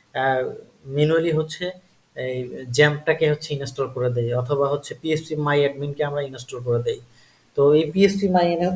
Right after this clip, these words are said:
admin-কে আমরা যখন ইনস্টল করে দেই, then আমাদের হচ্ছে MySQL-এর পোর্টটাকে আমরা পাবলিক করে দেই। তারপর হচ্ছে আমরা বাইরে থেকে ওই আইপি তে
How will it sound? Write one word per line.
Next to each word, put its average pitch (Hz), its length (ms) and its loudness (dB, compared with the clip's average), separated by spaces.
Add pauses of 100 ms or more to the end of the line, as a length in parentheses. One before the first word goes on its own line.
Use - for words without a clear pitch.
(420)
admin-কে 165 340 -2
আমরা 165 200 2
যখন 175 300 0
ইনস্টল 165 380 0
করে 170 220 0
দেই, 202 260 0 (420)
then 151 180 4
আমাদের 151 380 6
হচ্ছে 151 260 0
MySQL-এর 151 560 4
পোর্টটাকে 160 460 0
আমরা 147 180 0
পাবলিক 147 440 -2
করে 156 220 4
দেই। 214 240 2 (480)
তারপর 147 340 4
হচ্ছে 147 300 0
আমরা 139 280 -2
বাইরে 135 340 2
থেকে 151 280 0
ওই 147 460 0
আইপি 139 320 -4
তে 143 360 0